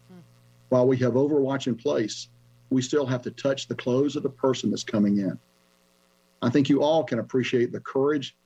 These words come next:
Speaker 2: and the dedication that is necessary to do this job and to do it time after time.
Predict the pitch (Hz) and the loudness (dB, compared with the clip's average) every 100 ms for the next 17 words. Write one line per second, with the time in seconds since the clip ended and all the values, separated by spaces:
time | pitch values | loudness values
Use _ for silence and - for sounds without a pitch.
0 | - 107 98 127 127 127 131 127 101 95 | -8 -6 -2 -2 -2 -2 -2 -2 -8 -14
1 | _ _ 110 107 117 123 120 - 120 113 | _ _ -8 -2 0 0 -4 -4 -2 -2
2 | 104 107 104 104 - 98 101 - _ _ | -4 -6 -4 -6 -6 -6 -6 -10 _ _
3 | _ _ _ _ - 120 120 127 127 - | _ _ _ _ 0 2 4 2 0 -2
4 | 127 135 135 131 127 117 - 117 92 87 | 0 2 2 0 -2 -4 -2 -4 -4 -8